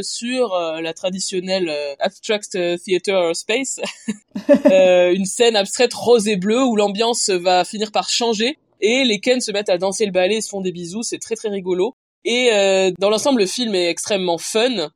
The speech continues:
euh, le scénario est très malin je trouve, et évidemment, euh, extrêmement méta.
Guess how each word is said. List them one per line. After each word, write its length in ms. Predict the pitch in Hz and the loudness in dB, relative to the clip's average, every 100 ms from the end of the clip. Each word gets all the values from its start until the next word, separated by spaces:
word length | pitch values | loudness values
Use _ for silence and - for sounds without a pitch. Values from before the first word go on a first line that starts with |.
| _ _ | _ _
euh, 360 | - 170 165 165 | -6 -4 -2 -2
le 100 | 170 | -4
scénario 540 | 165 202 175 185 208 | -4 -2 0 0 2
est 400 | 185 165 156 156 - | 2 2 0 -6 -10
très 240 | - 262 | -4 -2
malin 380 | 247 208 185 202 | 0 0 0 0
je 100 | 214 | -2
trouve, 440 | 180 - 220 233 190 | -6 -6 -6 -6 -6
et 240 | - 165 | -4 -6
évidemment, 600 | 165 165 170 175 190 175 | -8 -4 -4 -2 -2 -2
euh, 160 | 147 147 - | -4 -8 -8
extrêmement 460 | 185 - 208 202 | -8 -4 -2 -2
méta. 500 | 185 202 208 202 233 | -2 -4 0 0 -2